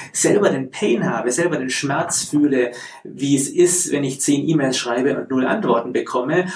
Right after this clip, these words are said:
und die, oder vielleicht die eine Antwort ist, „Nee, finde ich nicht spannend genug“, dann habe ich vielleicht auch die Motivation, das nächste Mal einen, äh, Ansatz zu finden, in meiner Headline, in meinem Text, die Sch-, Story an meine Zielgruppe anzupassen,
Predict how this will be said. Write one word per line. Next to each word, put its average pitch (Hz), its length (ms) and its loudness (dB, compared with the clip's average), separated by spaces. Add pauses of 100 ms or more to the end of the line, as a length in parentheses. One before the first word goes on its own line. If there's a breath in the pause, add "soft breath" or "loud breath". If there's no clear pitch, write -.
(140 loud breath)
und 135 160 0
die, 127 300 0
oder 135 280 -4
vielleicht 127 220 -2
die 131 80 -2
eine 135 260 -2
Antwort 139 380 0
ist, - 240 -2 (260 loud breath)
„Nee, 131 280 4
finde 117 180 0
ich 110 60 -6
nicht 110 140 -2
spannend 196 360 0
genug“, 123 340 -2 (220 loud breath)
dann 165 240 4
habe 170 140 2
ich - 40 -2
vielleicht 160 200 4
auch - 100 -2
die 156 100 2
Motivation, 143 800 2
das - 180 -4
nächste 139 360 -2
Mal 127 560 -4
einen, - 580 -8
äh, - 300 -10 (180)
Ansatz 160 460 0
zu - 80 0
finden, 139 420 0
in 147 240 4
meiner 131 240 4
Headline, 120 560 -2
in 143 220 -4
meinem 120 260 -2
Text, - 400 -4 (160 loud breath)
die 131 140 0
Sch-, - 260 -4
Story - 840 0 (760)
an 143 180 2
meine 131 240 4
Zielgruppe 170 580 2
anzupassen, 120 760 -4